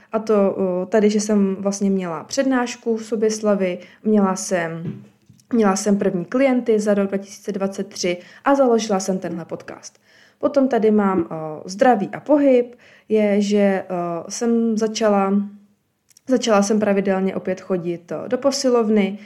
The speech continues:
a jednou měsíčně jsem chodila do sauny. To je příklad toho, co tady vlastně mám. Samozřejmě já toho tady mám víc, ale nechci vás tady unavovat tím, že vám tady budu číst za prvé všechno a za druhé, eh, ne, <laughs> je to pro mě docela,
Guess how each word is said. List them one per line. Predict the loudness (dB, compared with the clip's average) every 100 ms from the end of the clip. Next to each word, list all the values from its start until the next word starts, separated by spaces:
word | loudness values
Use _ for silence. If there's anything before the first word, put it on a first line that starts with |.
| -8 -2
a | 2
jednou | 4 4 2
měsíčně | 2 0 -4 -2 0
jsem | -2 -6
chodila | -6 -8 -6 -6 -8 -14
do | -14
sauny. | -10 -10 -10 -14 -20 _ -20 _ _ _
To | 0
je | 2
příklad | 0 -2 0 0 0
toho, | 0 2 2
co | -2 -2
tady | 0 0
vlastně | 0 -4 -6
mám. | -8 -8
Samozřejmě | -2 0 2 0 -2
já | -4
toho | -8 -8
tady | -8 -8 -8
mám | -8 -8
víc, | -8 -8
ale | -8 -10 -12 -16 -2
nechci | -2 0
vás | -4 -2
tady | -2 -2 -2
unavovat | 0 0 0 -6 -6
tím, | -6
že | -6
vám | -8 -10
tady | -10
budu | -8 -6 -6 -8
číst | -4 -4 -4 -6
za | -2
prvé | 0 0 -2
všechno | -4 -4 -4 -8 -12 -14 -2
a |
za | 0
druhé, | 0 0 0 -2 -2
eh, | -4 -4 -6 -10 -14 -18 -2 0
ne, | 2 0 -4 -10 -20
<laughs> | -20 -20 -16 2
je | 2
to | 4 0
pro | 0 0
mě | 0
docela, | -2 -6 -4 -4 -4 -8